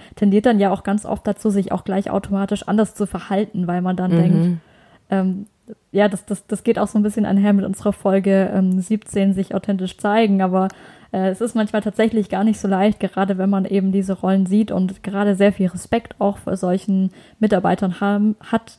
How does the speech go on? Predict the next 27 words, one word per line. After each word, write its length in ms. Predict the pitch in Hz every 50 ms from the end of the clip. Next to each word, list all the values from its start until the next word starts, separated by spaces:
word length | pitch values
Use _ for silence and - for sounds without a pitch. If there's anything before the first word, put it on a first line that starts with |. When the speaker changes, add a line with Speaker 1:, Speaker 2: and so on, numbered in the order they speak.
| _ -
Speaker 1:
die 260 | 202 202 196 190 -
eben 260 | - 196 190 196 190
diese 220 | 185 202 190 190 180
größeren 440 | - - 208 220 220 208 - 156 160
Rollen 420 | 160 170 165 165 170 175 175 -
haben. 340 | 185 175 170 170 175 175 - - - - - _
Oder 120 | - 180 180
aber 160 | 170 185 175
wie 80 | 190 202
du 80 | 214
Speaker 2:
Mhm. 40 | 202
Speaker 1:
sagst, 280 | 160 190 202 208 - -
es 160 | 208 - -
ist 60 | 190
ja 100 | 208 - - -
eigentlich 480 | 196 214 214 220 196 202 202 196 190
nur, 360 | 208 208 202 196 190 - -
auch 200 | - - - -
nur 100 | - 190
ein 100 | 185 170
ganz 240 | - 180 180 - -
normaler 400 | - 175 175 175 175 175 175 175
Mensch. 220 | 180 180 190 - 160
Speaker 2:
Ja. 240 | 170 170 180 180
Speaker 1:
Und 160 | 185 196 196 - - - _
ich 140 | - 190 -
denke 300 | - 208 214 208 220